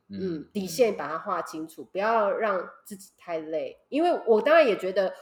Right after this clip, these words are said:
Speaker 2: 外放的狮子座也让自己很累，我，爱面子的人绝对也不是轻松的在活着的。嗯。
Speaker 1: 嗯。
Speaker 2: 所以当你可以放掉，把肩膀上或者是脸上的那个风采稍微的卸下，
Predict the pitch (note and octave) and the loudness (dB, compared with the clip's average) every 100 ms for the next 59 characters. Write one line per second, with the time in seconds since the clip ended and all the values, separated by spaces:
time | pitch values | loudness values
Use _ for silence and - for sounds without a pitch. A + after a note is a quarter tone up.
0 | - B3+ A#3 B3 G#3 F#3+ G#3 F3 F#3+ G3+ | -6 -4 -2 -2 -2 -4 -8 -10 -4 -2
1 | D3+ E3+ E3+ D3 D3+ D#3 B2+ D#3+ D3+ - | 0 -2 -6 -14 -12 -10 -8 -6 -4 -2
2 | G3 - C#4 D#4 E4 C4 G3 F#3+ F3+ D#3+ | -4 -2 0 4 4 2 -2 -6 -2 -2
3 | D#3+ F3+ F3 A#3 G3 D#3 C#3+ D3+ - D#3+ | -4 -6 0 2 2 -2 -10 -12 -12 -18
4 | G3 - E3 E3+ D#3+ C#3+ D#3 C#3+ B2+ - | -16 -10 -8 -6 -6 -6 -8 -8 -14 -18
5 | B2+ - F#2 - _ _ _ E3+ C#3+ - | -18 -20 -20 -20 _ _ _ -12 -12 -14
6 | _ _ - F#3+ F3 D#3+ D#3+ F3 G3 G3+ | _ _ -20 -16 -16 -16 -12 -6 -4 -4
7 | E3+ - - _ G3+ G3+ G#3+ E3+ - F#3 | -6 -10 -20 _ -4 -2 -2 -4 -4 -4
8 | F3 D#3 - _ - A#3 G3 G3 F3+ - | -4 -6 -10 _ -10 -4 -4 -4 -6 -6
9 | D3+ - G#3+ G#3 G3 D3+ D3+ G3+ F#3 G3 | -10 -4 -4 -4 -6 -8 -8 -8 -6 -8
10 | D#3+ F3 G3+ F#3 - _ - F3 D#3 - | -10 -10 -8 -8 -12 _ -8 -6 -6 -6
11 | G3 E3 D#3 D#3+ D#3+ D3+ C#3+ - F3+ F#3+ | -6 -6 -6 -6 -6 -6 -10 -8 -8 -8
12 | F#3+ D3 - F3+ F#3 D#3 D#3 D3+ C#3 - | -10 -12 -10 -8 -4 -4 -4 -6 -10 -16
13 | - A3 E3 - F3+ C#3 - | -14 -10 -10 -10 -12 -12 -14